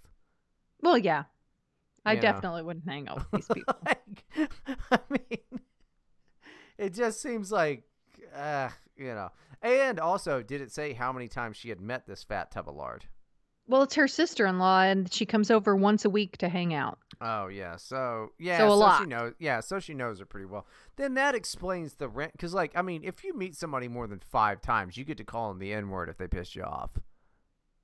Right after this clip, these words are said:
Speaker 1: Yeah, I don't understand. Like, I don't know, man.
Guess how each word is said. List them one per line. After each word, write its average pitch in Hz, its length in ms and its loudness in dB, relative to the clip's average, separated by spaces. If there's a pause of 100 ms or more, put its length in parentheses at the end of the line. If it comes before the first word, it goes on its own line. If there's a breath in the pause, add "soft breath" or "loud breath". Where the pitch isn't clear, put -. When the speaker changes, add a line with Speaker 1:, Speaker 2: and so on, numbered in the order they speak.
(460 soft breath)
Speaker 1:
Yeah, 359 200 4
I 349 120 4
don't 427 200 -2
understand. 294 680 -8
Like, 269 220 -2
I 254 120 0
don't 180 140 -6
know, 143 160 -18
man. 151 300 -18